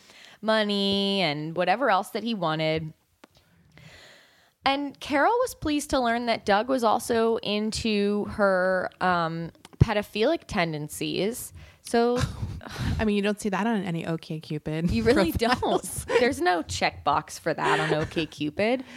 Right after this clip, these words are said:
Speaker 1: So they really lucked out with each other that they were, Carol was like, "Hey, if you're interested, um, I regularly molest this eleven-year-old girl who lives in my apartment complex. Why don't we molest her together?"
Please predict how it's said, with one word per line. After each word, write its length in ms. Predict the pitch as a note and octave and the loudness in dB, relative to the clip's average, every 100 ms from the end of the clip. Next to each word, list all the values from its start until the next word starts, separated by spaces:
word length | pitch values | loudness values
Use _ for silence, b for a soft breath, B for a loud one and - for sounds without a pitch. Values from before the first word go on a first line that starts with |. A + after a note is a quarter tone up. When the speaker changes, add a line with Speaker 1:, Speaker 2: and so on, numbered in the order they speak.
| B | B
Speaker 1:
So 140 | - A#3 | -4 2
they 160 | A#3+ | 4
really 260 | D#4+ A#3 G3+ | 4 2 4
lucked 320 | F#3+ G3 - | 4 2 4
out 220 | A#3+ D4+ | 4 4
with 160 | G3 E3+ | 0 -2
each 180 | E3 F3+ | -2 -2
other 260 | D#3+ E3+ | 0 2
that 180 | F3 E3 | 0 2
they 120 | F#3 | 2
were, 400 | F#3+ F#3 F3+ E3+ - B B B - | 2 2 2 -2 -6 B B B -4
Carol 340 | A#3+ A#3 A#3 | 2 4 2
was 160 | G3+ F#3+ | -2 0
like, 220 | F3+ - B B | 0 -2 B B
"Hey, 260 | - C#4 A#3+ | -2 2 2
if 140 | G#3+ | 0
you're 100 | A3 - | -4 -2
interested, 840 | A3+ C4+ A#3+ - F3 D#3 D#3+ E3 - B B B - | -4 -2 -4 -2 0 2 2 -2 -10 B B B -2
um, 340 | E3+ E3 D#3+ - | 2 2 0 0
I 140 | G3+ | 0
regularly 600 | A3+ A3+ A3+ G#3 G3+ F#3 | 2 2 2 0 0 0
molest 440 | F3+ E3+ D#3+ F3 - | -2 0 0 0 -2
this 180 | F3 - | -6 -4
eleven-year-old 720 | E3+ E3+ E3+ E3 D3+ D3+ C#3 | 0 0 0 -2 -2 -2 0
girl 380 | G3 G#3+ F#3 F#3 | 2 4 2 2
who 100 | F3 | 0
lives 220 | E3 D#3+ | 0 0
in 80 | E3 | -2
my 100 | C#3+ | -2
apartment 560 | C#3 - G#3+ - F3 | -2 2 2 2 -4
complex. 640 | - D#3 D#3 D3 C#3+ - - | -4 -4 -2 -2 -4 -4 0
Why 120 | F3 | 2
don't 100 | G3 | 2
we 100 | F3+ | -2
molest 400 | D#3+ D#3 D#3+ - | -2 -2 -4 -4
her 80 | D#3+ | -4
together?" 800 | D3+ F3+ F#3 F3 D3 C#3 C3 | 0 2 2 2 0 0 -2